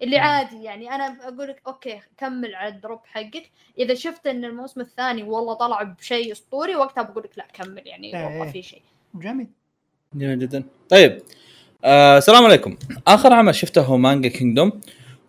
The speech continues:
Speaker 3: وما ندمت أبدًا إني شفتها. فيها كمية
Speaker 1: حلو.
Speaker 3: شخصيات كل واحد أرهب من الثاني وميز-، وميز-، ومميزين أتوقع يقصد، عن باقي الأنميات، وحروبهم تكون حروب بكل ما تعنيه الكلمة.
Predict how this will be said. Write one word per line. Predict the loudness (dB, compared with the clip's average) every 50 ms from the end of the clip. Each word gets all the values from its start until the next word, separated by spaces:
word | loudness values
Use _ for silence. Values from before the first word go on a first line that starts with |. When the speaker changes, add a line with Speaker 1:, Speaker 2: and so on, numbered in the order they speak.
| _ -2
Speaker 3:
وما | 4 6 6 6
ندمت | 6 6 6 6 6 6 4 2
أبدًا | 2 2 4 4 4 2 2 2 0
إني | 0 0
شفتها. | 0 0 -4 -6 -8 -8 -8 -6 -8 -8 _ _ -20 -20 _ _ _ _
فيها | 4 8 8 8
كمية | 8 6 2 2 4 4 4
Speaker 1:
حلو. | 2 2
Speaker 3:
شخصيات | -2 -6 -4 0 4 6 6 4 4
كل | 0 0 2
واحد | 2 2 2 0 -2
أرهب | 0 2 2 2 2
من | 0
الثاني | -2 0 2 4 4 4 4 2 0
وميز-، | -2 -2 -2 0 0 -2 -2 -4 -8 -14 -20 _ _ _ _ _ -4
وميز-، | 0 2 2 2 2 0 -4 -2
ومميزين | 0 4 6 6 6 6 4 4 2 0
أتوقع | 0 -2 -6 -12 -12
يقصد، | -10 -10 -10 -12 -14 -12 -8
عن | -2 2
باقي | 4 4 6 6 6
الأنميات، | 4 4 4 2 2 2 2 2 2 0 -4 -10 -18 _ _ _ _ _ _
وحروبهم | -14 -4 0 4 6 6 6 6 6 2 0
تكون | 0 -2 -4 -4 -4 -4 -6
حروب | -6 -4 -2 2 6 8 8 6 6 2 -14
بكل | -4 0 2 2 4
ما | 2 0
تعنيه | 0 -2 -6 -4 -4 -2 -2 -4
الكلمة. | -4 -2 -2 0 0 0 -2 -4 -8